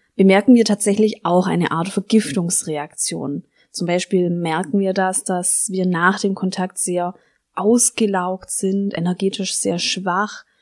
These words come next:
dass unsere Seele sich wirklich vergiftet anfühlt, vielleicht bitter anfühlt, ganz schwarz anfühlt.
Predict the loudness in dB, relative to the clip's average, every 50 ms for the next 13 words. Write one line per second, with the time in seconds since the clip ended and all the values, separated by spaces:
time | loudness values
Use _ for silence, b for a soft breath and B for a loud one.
0 | _ _ _ _ _ _ _ _ _ _ -8 -8 -6 -4 -4 -6 -6 -4 -6 -4
1 | -2 -2 -2 0 0 2 2 4 4 4 2 2 0 -2 -2 0 -2 -2 -4 -4
2 | -10 -16 -20 _ _ 0 0 0 0 -6 -10 -10 -10 -8 -6 -6 -4 -4 -4 -4
3 | -6 -6 -6 -4 -2 -2 -2 -2 -4 -6 -6 -4 -4 -4 -6 -8 -14 _ _ _
4 | -4 -4 -2 -4 -6 -6 -6 -6 -6 -6 -6 -8 -8 -8 -8 -6 -6 -6 -4 -6
5 | -6 -8 -8 -10 -12 -10 -8 -8 -6 -4 -4 -4 -4 -6 -6 -6 -6 -6 -6 -6
6 | -10 -8 -8 -6 -6 -6 -6 -8 -10 -10 -8 -8 -8 -6 -8 -8 -10 -12